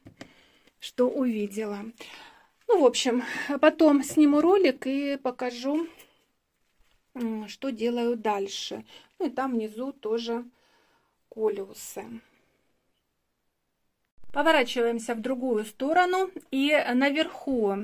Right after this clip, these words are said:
э, этих стеллажей у меня тоже растут новинки. Это я уже перечеренковала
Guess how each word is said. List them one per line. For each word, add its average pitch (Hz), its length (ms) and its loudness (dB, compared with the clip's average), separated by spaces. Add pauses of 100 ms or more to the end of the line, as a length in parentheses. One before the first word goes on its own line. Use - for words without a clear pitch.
(240)
э, 220 400 -4
этих 240 340 -4
стеллажей 233 680 0
у 254 100 0
меня 226 380 2
тоже 277 560 -2 (460)
растут 254 760 0
новинки. 240 680 4
Это 359 300 2
я 233 280 2
уже 277 360 2
перечеренковала 233 1300 2